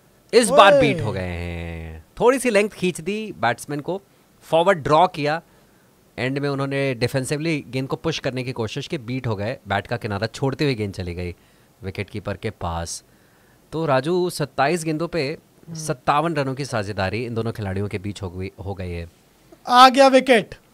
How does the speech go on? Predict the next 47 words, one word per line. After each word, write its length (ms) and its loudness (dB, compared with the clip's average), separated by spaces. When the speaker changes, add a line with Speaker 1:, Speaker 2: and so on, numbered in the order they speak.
Speaker 2:
अपील 340 2
के 180 8
गे-, 280 4
की 120 0
गई 180 8
थी, 140 2
अंपायर 460 8
ने 80 4
अपनी 240 2
उंगली 280 2
खड़ी 280 4
कर 200 2
दी। 300 -4
क्या 220 10
बात 240 6
है 60 -8
सत्य 260 -10
भाई, 200 0
well 300 0
done। 120 -4
अब 140 -2
प्लम्ब 320 6
आउट 240 8
है 60 -2
भाई 160 -2
ये। 180 -8
Speaker 1:
Thank 240 -6
you। 120 -6
Speaker 2:
बिल्कुल, 340 6
Speaker 1:
Thank 180 2
you, 80 4
Speaker 2:
रिव्यू 160 2
Speaker 1:
thank 60 6
Speaker 2:
लोगे 180 10
Speaker 1:
you। 80 8
Speaker 2:
तो 80 4
गवा 120 6
Speaker 1:
Thank 140 8
you। 80 4
Speaker 2:
दोगे, 200 2
जाओ 220 2
ले 140 -2
लो। 180 -6
हाँ, 180 8
Speaker 1:
हम 80 4
Speaker 2:
लगवा 360 4
देगा, 260 -4